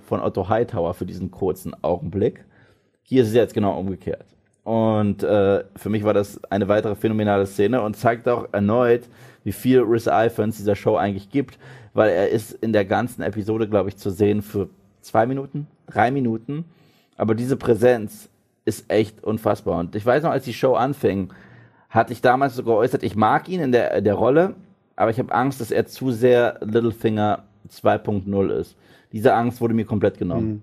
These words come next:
Speaker 1: Er ist was sehr, sehr Eigenes. Generell macht das die Serie echt wie ein Meister. Ich fühle mich selten so, als hätte ich eine plumpe Kap-,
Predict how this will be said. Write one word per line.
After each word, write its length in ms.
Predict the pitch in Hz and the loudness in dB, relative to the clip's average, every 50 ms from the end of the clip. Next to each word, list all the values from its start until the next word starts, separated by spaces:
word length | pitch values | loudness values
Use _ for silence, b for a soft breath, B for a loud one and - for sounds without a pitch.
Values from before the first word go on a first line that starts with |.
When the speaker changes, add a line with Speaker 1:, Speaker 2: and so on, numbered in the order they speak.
| _ _ - | _ _ -2
Speaker 1:
Er 120 | 98 - | 0 0
ist 260 | - - - - - - - | 0 0 -2 -4 -10 -4 -2
was 140 | 110 113 104 | 0 0 0
sehr, 400 | 98 - 104 101 - 120 135 131 | -2 -4 0 2 4 6 6 6
sehr 180 | - 131 110 82 | 6 4 4 4
Eigenes. 400 | 98 110 117 110 110 98 - - | 4 2 0 0 -2 -4 -4 0
Generell 380 | - 120 127 131 110 107 101 | 0 2 2 2 2 2 2
macht 240 | 98 101 101 101 - | 2 0 -2 -2 -2
das 160 | 101 98 - | -2 -2 -2
die 120 | - - 95 | -6 -8 -6
Serie 540 | 90 101 101 104 95 101 101 98 95 92 B B B B B B B | 0 2 2 2 2 0 2 2 2 2 B B B B B B B
echt 240 | B 107 110 - - | B -2 -2 0 -2
wie 80 | 117 | -2
ein 60 | 110 104 | 0 2
Meister. 500 | 101 98 101 101 - 101 - 82 - - | 2 2 2 0 -2 -2 -2 -2 0 -2
Ich 240 | - - - - - _ _ - | -6 -10 -14 -20 -20 _ _ -20
fühle 880 | - - - - - - 151 151 156 151 147 143 135 135 117 - 55 - _ - | -20 -20 -20 -20 -14 -8 -6 0 4 6 6 6 6 6 2 0 -2 -6 _ -10
mich 240 | 78 110 123 107 - | -4 -4 -4 -2 2
selten 380 | 123 123 131 147 143 143 135 | 4 4 4 4 2 0 -4
so, 340 | 107 101 113 120 123 123 - - - _ _ _ _ _ _ _ _ _ _ _ | -2 2 2 2 2 2 -2 -6 -20 _ _ _ _ _ _ _ _ _ _ _
als 200 | - - 113 - 139 | 0 0 0 2 2
hätte 160 | 123 - 127 | 0 0 0
ich 160 | 117 - - | -6 -2 -2
eine 100 | 113 104 | -2 -2
plumpe 400 | - - 127 131 123 123 - 123 | -2 2 2 2 2 2 -2 -4
Kap-, 400 | - - 117 101 - - _ - | -2 0 -2 -2 -2 -8 _ -20